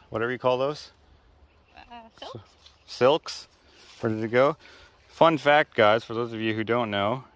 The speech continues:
Speaker 1: each one of these strands, right, each one of these little hairs goes to an individual
Speaker 2: Kernel.
Speaker 1: kernel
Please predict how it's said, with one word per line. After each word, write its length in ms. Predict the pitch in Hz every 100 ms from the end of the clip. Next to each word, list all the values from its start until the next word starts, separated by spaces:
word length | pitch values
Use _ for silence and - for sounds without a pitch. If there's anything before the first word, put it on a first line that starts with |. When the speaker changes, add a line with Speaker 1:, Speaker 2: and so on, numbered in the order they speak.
| _ _
Speaker 1:
each 280 | 147 165 -
one 180 | 135 139
of 100 | 139
these 220 | 123 113
strands, 880 | - - 120 135 110 101 135 - - _ _ _ _ _
right, 240 | - 110 120
each 200 | 123 -
one 100 | 135
of 60 |
these 140 | 117 110
little 200 | 113 110
hairs 580 | 107 120 107 98 101 - - - - -
goes 260 | 123 131
to 160 | - 127
an 100 | 113
individual 1000 | - 131 127 117 113 113 110 107 104 98 _ _ _ _ _ _ _ _ _ _
Speaker 2:
Kernel. 260 | 294 269 196 _ _
Speaker 1:
kernel 520 | - 135 135 98 95